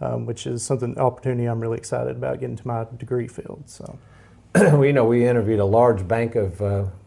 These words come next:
Speaker 2: candidates for this job to help Shannon Ross, who does all of our Schwab platform. And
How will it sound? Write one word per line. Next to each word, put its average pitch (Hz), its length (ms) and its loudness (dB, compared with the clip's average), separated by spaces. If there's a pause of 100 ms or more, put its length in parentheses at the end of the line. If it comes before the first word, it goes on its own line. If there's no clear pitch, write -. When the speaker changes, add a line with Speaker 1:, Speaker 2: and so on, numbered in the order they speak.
(160)
Speaker 2:
candidates 110 560 2
for 110 240 0
this 104 180 0
job 113 380 0
to 104 80 -6
help 113 320 0
Shannon 113 380 2
Ross, 101 420 2
who 107 80 -4
does 101 240 0
all 107 160 2
of 104 80 2
our 92 160 -2
Schwab 117 420 0
platform. 101 520 0
And 95 200 -2